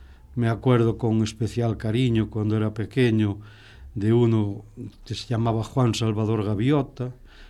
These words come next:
y luego me acuerdo de haber leído Las aventuras de los cinco, de los siete secretos, de Guillermo el Travieso, eh, o sea, literatura así infantil, juvenil,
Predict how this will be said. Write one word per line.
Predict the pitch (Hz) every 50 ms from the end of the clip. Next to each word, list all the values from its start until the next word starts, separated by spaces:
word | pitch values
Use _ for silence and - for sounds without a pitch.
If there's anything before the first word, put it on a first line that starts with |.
| - -
y | - 123
luego | 117 120 123 123 117 107 110
me | 104 104 107
acuerdo | 104 104 - 131 123 110 101 107 107
de | 107
haber | 110 104 113 110 95
leído | 101 101 117 123 123 107 110
Las | 104 104 104 -
aventuras | 101 101 107 104 104 117 113 107 110 101
de | 98 98
los | 90 - - - -
cinco, | - 147 143 127 117 110 107 - 117 104
de | 101 104
los | 101 101 -
siete | 117 113 107 - 110
secretos, | 101 101 95 - 143 151 143 113 - - - 120 117 - - - - - - - - - - - - - -
de | 110 104 110 113
Guillermo | 101 95 110 101 107 117 110 101 107 104
el | 101 104
Travieso, | - 113 104 101 117 143 160 151 131 - - - 131 123 123 123 123 123 113 107 - - - - - - - - - _ - -
eh, | - 98 95 95 - - 104 101 - - 120 120
o | 123 104
sea, | - 120 110 107
literatura | 113 110 101 - 117 104 110 104 - 127 117 107 110
así | 107 - - 127 113 107 104 101 101
infantil, | 98 92 - - 113 104 101 - 120 101 92
juvenil, | - - 113 101 110 117 127 139 143 139 143 -